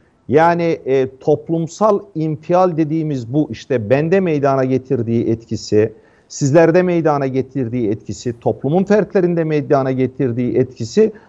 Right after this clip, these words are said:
toplam olarak toplumda meydana getirdiği etkisi. İşte bunun tamamına, e,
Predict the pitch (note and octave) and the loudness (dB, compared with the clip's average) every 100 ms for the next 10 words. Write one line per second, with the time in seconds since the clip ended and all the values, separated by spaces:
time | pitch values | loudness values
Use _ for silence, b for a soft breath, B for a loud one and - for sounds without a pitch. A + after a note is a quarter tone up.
0 | B - F3 F3 A3 G3+ D#3+ G#3+ G#3+ F3+ | B 2 2 4 2 4 4 2 0 -2
1 | D3+ E3+ F#3 G#3+ G3+ E3 D3 C3+ B2+ A#2+ | -2 -2 -2 -2 0 0 0 0 -2 -4
2 | A#2 A2+ A2+ G#2 G#2 - G#2 B2 - E3+ | -4 -4 -2 -2 -2 -8 -10 -10 -4 -2
3 | D#3 E3 - F3 E3 C#3+ F3 F#3+ B B | -2 -4 -2 0 2 2 0 0 B B
4 | B - C#3 C3+ | B 0 4 6